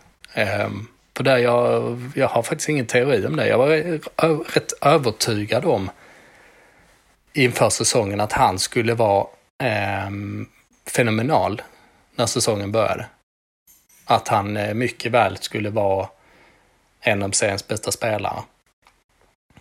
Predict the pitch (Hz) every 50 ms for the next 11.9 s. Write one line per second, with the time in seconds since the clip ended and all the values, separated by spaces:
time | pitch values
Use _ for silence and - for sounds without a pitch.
0 | - - - - - - - 113 104 104 - 104 101 101 101 104 104 98 - -
1 | - 117 110 104 101 - 123 117 113 113 - - - - - 120 120 113 104 -
2 | - 117 98 101 101 101 104 107 101 98 98 98 101 107 - - - 107 104 117
3 | 117 - - - 135 113 - - 120 139 160 - 165 - - 135 - - 143 120
4 | 110 117 110 - - 120 - - 135 139 143 127 110 - - - - - 147 143
5 | 135 113 113 110 101 - - 110 - - - _ _ _ _ _ _ _ _ _
6 | _ _ _ _ _ _ _ _ - - - - 127 131 131 147 131 - 131 117
7 | 110 - - - - 113 107 98 92 - - 147 139 139 131 123 123 131 113 -
8 | - - - 120 104 101 107 104 - 117 98 98 98 - - 110 - 113 - -
9 | - - - 104 98 - - 104 110 - - - - - - - - 117 120 123
10 | 113 - - - - - 127 110 110 110 110 - - 113 104 - - 110 104 -
11 | - - 117 113 - 117 95 - - 101 104 - - - 101 98 98 98